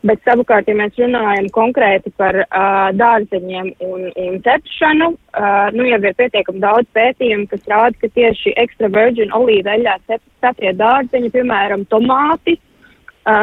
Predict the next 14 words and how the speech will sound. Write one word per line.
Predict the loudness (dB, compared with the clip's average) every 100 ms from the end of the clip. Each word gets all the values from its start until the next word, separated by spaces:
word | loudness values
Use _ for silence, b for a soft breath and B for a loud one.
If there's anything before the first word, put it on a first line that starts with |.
| 2
runājot | 2 0 -4 -2
konkrēti | -2 0 0 0 -2
par | -2
likopēnu, | 0 0 -2 0 0 -2
kas | -4 -2 2
arī | 4 4
ir | 2
tomātos | -6 -4 -6 -4 -6 -4
antioksidants, | -4 -2 -4 -6 -8 -6 -6
ko, | -4
man | -4
liekas, | -8 -8 -8
profesori | -6 -4 0
jau | 0